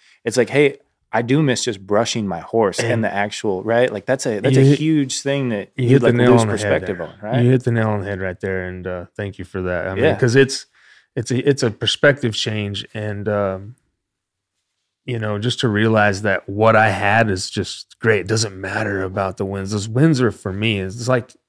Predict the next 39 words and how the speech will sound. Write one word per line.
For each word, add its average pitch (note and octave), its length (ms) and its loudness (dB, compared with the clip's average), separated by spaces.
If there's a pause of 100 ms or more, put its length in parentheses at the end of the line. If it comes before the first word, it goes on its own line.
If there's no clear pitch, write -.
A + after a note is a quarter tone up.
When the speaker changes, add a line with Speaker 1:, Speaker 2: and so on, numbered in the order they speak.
Speaker 2:
you A#2 160 -4
were G2+ 80 -2
doing, G#2+ 440 -4 (320)
you G#2 80 -10
know, G2 180 -4
I G2 100 0
listened G#2+ 380 -4
to A2 100 -8
your, G2 360 -4
your, G2+ 360 -10
your G#2 180 -6
last G2 460 -4 (340)
podcast, G#2 640 -8
and F#2+ 120 -14 (460)
all C#3 140 0
he B2 60 0
was G2 140 -4
saying A#2+ 340 -2
was, F2 280 -6
was - 240 -18 (580)
I A2 60 -4
cried B2+ 260 0
myself A#2+ 440 0
to G2+ 100 -4
sleep D3+ 320 0
'cause G#2 120 -2
I G2+ 100 2
didn't A#2 280 0
win D3 240 4
that G#2 180 0
night. G2 220 -4
And G#2+ 120 -4
I'm A2 80 -2
Speaker 1:
Yeah. G2 60 0
Speaker 2:
like, G2 260 -6
"Dude, C3 220 -6
that D3 180 -4
has F#2+ 180 -4
been, A2+ 460 -4